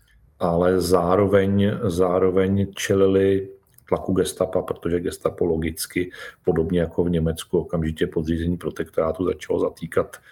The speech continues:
ať už sociální demokraty, nebo komunisty. Takže komunisté byli ve velmi schizofrenní situaci a ten komunistický odboj skutečně se do toho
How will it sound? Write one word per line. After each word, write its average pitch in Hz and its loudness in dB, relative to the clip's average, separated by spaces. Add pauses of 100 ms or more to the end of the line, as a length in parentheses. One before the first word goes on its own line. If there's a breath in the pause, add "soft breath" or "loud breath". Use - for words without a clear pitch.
ať - -10
už - -2
sociální 87 -2
demokraty, 87 0
nebo 90 0
komunisty. 90 -2 (300 loud breath)
Takže 90 0
komunisté 92 0
byli 98 0
ve 92 2
velmi 90 0
schizofrenní 92 -2
situaci 87 -2 (240 soft breath)
a - -10
ten 95 -2
komunistický 92 -2
odboj 90 0
skutečně - -4
se - -2
do 85 -2
toho 95 0